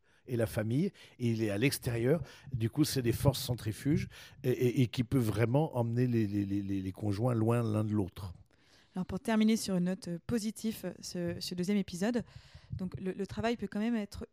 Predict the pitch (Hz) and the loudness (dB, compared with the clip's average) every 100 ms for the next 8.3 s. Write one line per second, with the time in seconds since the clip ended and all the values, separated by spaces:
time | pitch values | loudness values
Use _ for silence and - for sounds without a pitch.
0 | - 202 185 220 202 190 226 196 - 175 | -8 -4 -2 -2 0 -2 -2 -8 -6 -8
1 | 185 196 185 180 170 - 208 175 - 208 | -4 -4 -4 -6 -8 -4 -2 -4 -4 -8
2 | - - - 208 180 196 139 - _ - | -8 -10 -4 -2 0 -2 -2 -16 _ -20
3 | _ - 175 185 190 180 170 175 - - | _ -8 -2 -2 -2 -4 -4 -4 -6 -8
4 | 185 165 190 185 214 220 208 - 240 226 | -6 -2 2 4 6 6 2 -2 0 0
5 | - - - 180 165 170 - 214 196 175 | -2 -20 -20 -14 -12 -12 -8 -6 -4 -6
6 | 165 165 - 175 180 247 - - - _ | -8 -8 -2 0 2 2 0 -20 -20 _
7 | _ _ - 254 208 175 156 - _ - | _ _ -2 0 0 -2 -8 -16 _ -6
8 | 107 113 | 4 4